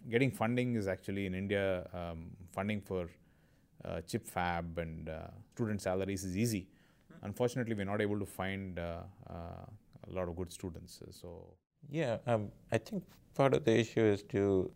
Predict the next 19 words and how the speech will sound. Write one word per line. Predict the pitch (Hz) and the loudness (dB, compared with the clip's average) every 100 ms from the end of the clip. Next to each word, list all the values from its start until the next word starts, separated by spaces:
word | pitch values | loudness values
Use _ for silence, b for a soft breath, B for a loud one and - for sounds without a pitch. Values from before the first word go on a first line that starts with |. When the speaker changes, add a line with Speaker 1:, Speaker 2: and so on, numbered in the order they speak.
| - | -2
Speaker 2:
a | 104 | 4
lot | 120 | 4
of | 123 | 4
students | - 107 101 95 - - | 0 0 0 -2 -8 -6
used | 107 101 - | 0 0 0
to | 98 | 0
go | 101 98 | 4 6
to | 92 95 - | 6 4 -2
U | 92 92 | 4 6
S, | 92 - - - - - | 6 2 -10 -18 -18 0
people | 117 104 | 2 6
who | 101 | 10
are | 98 - | 12 10
actually | 101 - 101 | 6 6 4
motivated | 90 90 98 92 95 | 6 4 4 4 2
to | 95 90 - - 82 | 2 2 -2 -8 -4
do | 90 | 0
graduate | 92 95 95 - | 6 6 6 0
studies | - 92 - | 0 0 0